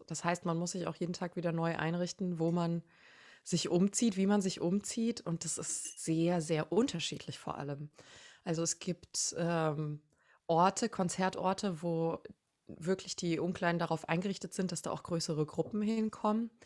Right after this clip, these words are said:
Und dann gibt es natürlich gerade bei Kirchen häufig Platzmangel. Also da,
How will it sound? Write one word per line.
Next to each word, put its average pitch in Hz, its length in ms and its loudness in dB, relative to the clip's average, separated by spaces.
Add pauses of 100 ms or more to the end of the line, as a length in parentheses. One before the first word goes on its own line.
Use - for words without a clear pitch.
(580)
Und 175 120 2
dann 165 120 4
gibt - 240 -4
es 170 120 -6
natürlich 175 460 0
gerade 175 280 6
bei 156 180 0
Kirchen 202 680 0
häufig 185 480 2
Platzmangel. 185 680 -2
Also 165 260 -2
da, 156 380 -2